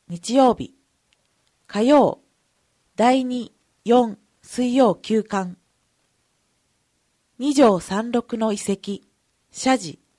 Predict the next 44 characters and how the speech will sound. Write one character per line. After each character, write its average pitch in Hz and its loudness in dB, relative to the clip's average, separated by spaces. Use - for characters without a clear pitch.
旧 269 0
跡 254 -2
を - -4
交 285 4
通 294 -2
路 247 2
と 185 -2
と 170 -8
も 165 -10
に 170 -10
紹 190 -2
介 185 -6
し - -12
ま 170 -6
す。 - -18
展 262 -2
示 269 2
を 269 4
見 277 -8
た 214 0
後 185 -4
は、 147 -6
ぜ 240 -2
ひ - -10
現 262 -2
地 220 -4
へ 175 0
も 135 -12
足 262 -2
を 220 4
お 143 -8
運 180 -6
び 214 -8
く 214 -6
だ 202 -2
さ 190 -6
い。 147 -10
一 202 -12
般 262 -2
二 226 -6
百 269 -6
円。 147 -6
高 262 2
校、 247 -2